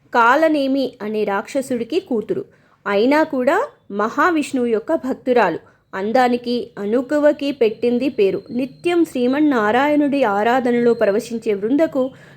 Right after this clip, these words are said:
జలంధరుడు అనే అసురుడితో వివాహమైంది. ఈ జలంధరుడు అనే రాక్షసుడు పరమేశ్వరుడి మూడో కన్ను నుంచి ఉద్భవించిన అగ్నిలోంచి జన్మించాడు.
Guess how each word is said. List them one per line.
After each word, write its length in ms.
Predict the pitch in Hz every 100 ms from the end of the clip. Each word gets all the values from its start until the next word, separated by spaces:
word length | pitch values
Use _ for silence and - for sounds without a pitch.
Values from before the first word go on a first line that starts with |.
| -
జలంధరుడు 800 | 202 226 247 302 330 311 294 262
అనే 340 | 294 - 233 220
అసురుడితో 560 | 220 220 233 208 320
వివాహమైంది. 920 | 330 226 214 226 233 214 185 165 156 - - - - -
ఈ 140 | 330 392
జలంధరుడు 760 | 285 247 254 262 254 254 311 -
అనే 240 | 233 233
రాక్షసుడు 760 | 226 208 - 311 302 269 247 320 - _ _ _ _ -
పరమేశ్వరుడి 680 | 240 277 381 403 370 349 302
మూడో 360 | 240 254 330
కన్ను 320 | 392 302 269 247
నుంచి 320 | 233 233 277
ఉద్భవించిన 680 | 240 185 269 262 262 262
అగ్నిలోంచి 760 | 240 214 202 285 311 262 240 311
జన్మించాడు. 720 | 254 196 208 214 233 190 -